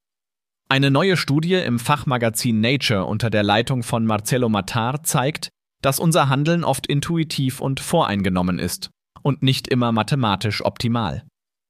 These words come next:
Diese Mini-K Is haben das Potenzial, konkrete Denkpfade sichtbar zu machen, anders als komplexe Blackbox-Modelle. Die Forschung an sechs Lernaufgaben enthüllt,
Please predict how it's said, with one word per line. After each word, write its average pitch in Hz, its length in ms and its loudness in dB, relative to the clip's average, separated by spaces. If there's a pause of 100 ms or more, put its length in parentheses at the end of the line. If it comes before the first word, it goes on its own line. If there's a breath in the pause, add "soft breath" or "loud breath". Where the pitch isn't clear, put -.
(420)
Diese 175 240 2
Mini-K 160 460 2
Is 151 360 -2
haben 135 240 2
das 127 140 0
Potenzial, 131 720 -2
konkrete 135 520 0
Denkpfade 120 600 0
sichtbar 120 400 0
zu - 160 -2
machen, 87 340 -2 (520)
anders 135 400 2
als 127 240 -2
komplexe 127 500 0
Blackbox-Modelle. 90 1000 -2 (880)
Die 151 120 2
Forschung 180 460 2
an 139 160 0
sechs 127 300 -2
Lernaufgaben 120 720 0
enthüllt, 131 520 -2